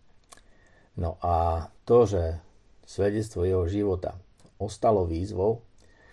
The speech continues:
a že nad Slovenskom v lietadle lieta pravý antimodel toho modelu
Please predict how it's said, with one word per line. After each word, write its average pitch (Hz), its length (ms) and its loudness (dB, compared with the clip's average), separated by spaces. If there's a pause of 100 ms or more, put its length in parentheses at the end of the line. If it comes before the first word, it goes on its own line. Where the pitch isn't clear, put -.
(440)
a 95 100 0
že 87 380 -2
nad 107 160 -2
Slovenskom 110 640 -2
v 92 100 0
lietadle 98 540 0 (400)
lieta 98 400 -2 (320)
pravý 98 480 -2
antimodel 101 640 -2 (320)
toho 110 240 0
modelu 92 320 0